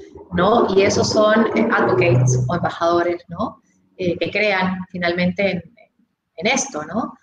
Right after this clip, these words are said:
Eh, yo creo que no se trata de innovación, sino de innovadores. Igual, no se trata de insights, sino de insighters. Y por eso tienes que meter insighters adentro y afuera de la organización, <laughs> ¿no? Y esa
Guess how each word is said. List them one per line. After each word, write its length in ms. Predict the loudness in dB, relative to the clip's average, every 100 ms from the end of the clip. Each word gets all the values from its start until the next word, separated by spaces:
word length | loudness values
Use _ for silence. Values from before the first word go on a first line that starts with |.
| _ _ _
Eh, 520 | 4 6 6 4 -2 0
yo 160 | 2
creo 120 | 4 2
que 20 |
no 60 | 2
se 60 |
trata 180 | 2 4
de 60 | 4
innovación, 420 | 6 4 2 2
sino 200 | 2 2
de 60 | 2
innovadores. 800 | 4 4 6 4 2 -2 -6 -4
Igual, 360 | 0 2 0 0
no 80 |
se 80 | -2
trata 260 | 0 0 2
de 100 | 4
insights, 420 | 4 2 -2 -2
sino 160 | -2 -2
de 80 |
insighters. 840 | -4 -4 -2 0 -2 -4 -8 -16 -20 _ _ _ _
Y 80 | -4
por 160 | 0 2
eso 140 | 2
tienes 160 | 2 4
que 40 |
meter 160 | 4 4
insighters 420 | 2 2 0 -4 -10 _ _
adentro 320 | -4 0 2 2
y 60 |
afuera 180 | 2 2
de 60 | 2
la 40 |
organización, 300 | 2 2 0 0 -4 -10 -4
<laughs> 320 | -4 -4 -4 -2 -2 -4 -4
¿no? 320 | -2 0 0 0
Y 160 | 0 2
esa 260 | 0 0